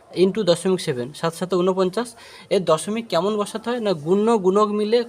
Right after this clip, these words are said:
কটা সংখ্যা আছে দেখো। গুণ্যে একটা সংখ্যার বাম দিকে দশমিক আছে, গুণকেরও একটা সংখ্যার বাম দিকে, তাহলে মোট দুটো সংখ্যা, তাহলে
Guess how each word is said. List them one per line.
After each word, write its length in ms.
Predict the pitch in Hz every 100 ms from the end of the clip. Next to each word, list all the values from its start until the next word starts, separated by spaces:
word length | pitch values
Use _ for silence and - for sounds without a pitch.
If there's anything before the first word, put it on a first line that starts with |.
| -
কটা 220 | 180 180
সংখ্যা 460 | 185 190 185 214 220 - -
আছে 220 | - 147
দেখো। 280 | 117 - 113 _ - - - - _ -
গুণ্যে 400 | 131 151 196 208
একটা 340 | 214 165 - 196
সংখ্যার 280 | 202 196 185
বাম 220 | 185 190
দিকে 140 | 202
দশমিক 340 | 190 185 202 202
আছে, 280 | 196 285 302 196
গুণকেরও 600 | 127 127 165 175 175 214
একটা 260 | 196 - 156
সংখ্যার 260 | 151 147
বাম 180 | 131 127
দিকে, 120 | 127
তাহলে 200 | 123 160
মোট 240 | 165 170 185
দুটো 260 | 143 160
সংখ্যা, 320 | - 123 110
তাহলে 200 | 120 160